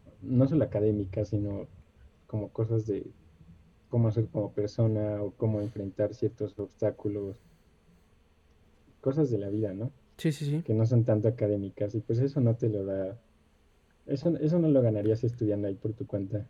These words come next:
Speaker 2: No. No, esa experiencia regalada, bueno, sí, más o menos
Speaker 1: Ajá.
Speaker 2: regalada, mm, no, mm, es difícil. Eh,
Speaker 1: Sí, como que todo ese conocimiento no,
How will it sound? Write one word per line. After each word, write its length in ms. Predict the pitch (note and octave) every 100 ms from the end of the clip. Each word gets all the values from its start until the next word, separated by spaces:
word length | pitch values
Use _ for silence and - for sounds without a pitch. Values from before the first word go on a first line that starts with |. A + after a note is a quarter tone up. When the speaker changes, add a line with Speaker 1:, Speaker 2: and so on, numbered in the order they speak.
| _ -
Speaker 2:
No. 440 | D3 C3 G#2+ G2 - _ _ _ _ _ _ _ _ _ _ _ _ _ _ _ _
No, 180 | - E3
esa 120 | D#3 E3+
experiencia 680 | - D#3+ D3+ E3 C#3+ B2 -
regalada, 800 | C3 C3 B2+ C3+ C3+ D3 D3 -
bueno, 240 | - A#2+ - - -
sí, 120 | C4
más 140 | E3
o 40 | D#3
menos 140 | B2+
Speaker 1:
Ajá. 0 |
Speaker 2:
regalada, 380 | C3 B2+ C3+ D#3+ - - _ _ _ _ -
mm, 540 | - G2 F#2+ - -
no, 200 | B2 F2+ A#1+
mm, 460 | F2 F#2 D#2 - C3+
es 100 | D3
difícil. 460 | C#3+ B2+ B2 A2+ _ _ _ _ _ _ _ _ _ _ _ _ _ _ _ -
Eh, 200 | B2+ B2
Speaker 1:
Sí, 160 | C3 B2
como 240 | C3 B2
que 80 | A#2+
todo 240 | A#2 C3+ C#3+
ese 220 | C#3 A#2+
conocimiento 680 | G#2+ G#2 - G#2+ G#2+ G#2+
no, 520 | A2 G#2+ G#2+ G#2 G#2